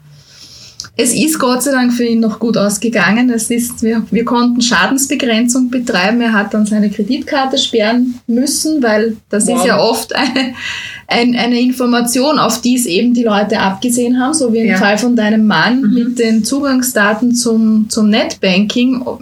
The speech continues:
Speaker 1: Kreditkarteninformationen sind halt auch sehr häufig. Aber da muss man schon sehr aufpassen.
Speaker 2: Ja, es gibt ja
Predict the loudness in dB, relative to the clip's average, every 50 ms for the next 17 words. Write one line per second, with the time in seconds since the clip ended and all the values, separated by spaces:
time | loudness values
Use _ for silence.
0 | -14 _ _ _ _ _ _ _ _ -4 -2 -2 0 0 0 -2 -2 -2 -2 0
1 | 0 0 0 0 0 0 0 0 0 0 0 0 0 0 0 0 2 2 2 2
2 | 2 2 2 2 2 2 0 0 0 0 -2 -2 -4 -2 -2 0 2 2 2 0
3 | 0 -2 -2 -4 -4 -4 -8 -12 _ _ -20 -20 -20 -20 -20 -20 -20 -12 -6 -2
4 | 0 0 2 2 2 2 2 0 0 0 0 0 0 0 -2 -2 -2 -2 -2 -2
5 | 0 0 0 0 0 -2 -2 -4 -4 -4 -4 -2 -4 -4 -4 -4 -4 -6 -6 -10
6 | _ _ _ _ _ -20 _ _ _ _ 0 2 4 4 4 2 0 -2 -6 -10
7 | -12 -10 -6 -4 -4 -2 -2 -2 -2 -2 -2 0 0 2 2 0 -2 -4 -6